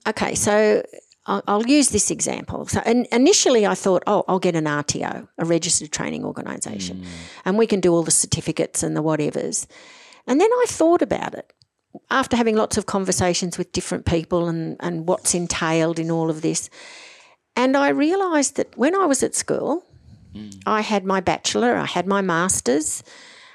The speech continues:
Speaker 1: um, and they were my qualifications, but I've got folders
Speaker 2: Mm.
Speaker 1: of participation certificates of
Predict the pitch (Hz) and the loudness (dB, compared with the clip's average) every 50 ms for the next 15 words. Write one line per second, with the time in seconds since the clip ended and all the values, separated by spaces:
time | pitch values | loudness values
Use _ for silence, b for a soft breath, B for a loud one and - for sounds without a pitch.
0 | B B - 208 196 196 196 185 - - _ _ - 247 277 302 359 349 330 311 | B B -2 0 0 0 0 -2 -6 -10 _ _ -2 0 2 2 4 4 6 4
1 | 277 254 233 226 - - - - 214 214 214 220 208 - - 208 - - - - | 4 4 2 0 -2 -4 0 2 2 2 4 2 0 0 -2 -4 0 0 0 0
2 | 208 202 214 - - - 143 135 143 - 254 294 339 349 311 - - - - - | 2 0 0 0 -2 -2 -2 -4 -4 -4 -4 -4 -4 -4 -6 -8 -8 -8 -8 -12
3 | - - _ _ b b b b b b b b b b b b b - 247 254 | -14 -18 _ _ b b b b b b b b b b b b b -6 -2 0
4 | 277 294 302 - - 311 302 - - - - - - 247 254 262 269 262 254 254 | 0 0 0 0 0 0 0 0 -6 -14 -8 -2 0 2 2 4 2 2 4 4
5 | 247 208 170 147 139 165 - - - - - - - 95 101 95 90 85 82 82 | 4 4 4 2 0 -2 -4 -4 -4 -4 -6 -8 -8 -8 -8 -8 -8 -10 -12 -14
6 | 82 80 80 B B B _ _ _ - 196 220 208 - - - 226 - - - | -16 -20 -20 B B B _ _ _ -2 -2 -2 -2 0 -2 -2 0 0 0 0
7 | 277 - - 262 - - 240 226 233 226 - 240 240 226 - - 208 - 240 190 | 0 2 0 0 0 2 2 2 2 2 2 0 -2 -2 -4 -6 -4 -4 -4 -2
8 | - 185 180 - 170 - - - 185 180 | -2 -2 -2 -2 -4 -4 -4 -6 -6 -8